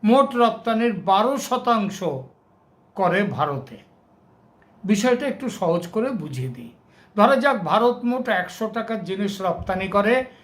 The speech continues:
সারা পৃথিবীতে, তার মধ্যে বাংলাদেশে হচ্ছে তাদের কত রপ্তানি? এক টাকা সাতষট্টি পয়সা।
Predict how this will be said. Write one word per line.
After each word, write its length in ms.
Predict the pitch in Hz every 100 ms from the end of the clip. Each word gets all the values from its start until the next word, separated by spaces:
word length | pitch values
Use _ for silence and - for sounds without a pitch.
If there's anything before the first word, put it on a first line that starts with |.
| _
সারা 320 | - 214 202
পৃথিবীতে, 760 | 190 180 160 131 113 - - _ _ _ _ _ _ _ _
তার 200 | 214 233
মধ্যে 280 | 233 226 247
বাংলাদেশে 680 | 202 196 202 208 208 - 240
হচ্ছে 340 | 208 - 233
তাদের 440 | 214 190 220 214 - - _ _ -
কত 200 | 214 214
রপ্তানি? 600 | 214 208 208 220 247 330 - _ -
এক 220 | 185 185
টাকা 280 | 190 185 202
সাতষট্টি 840 | - 185 175 - 180 - - 190 185
পয়সা। 420 | 127 110 -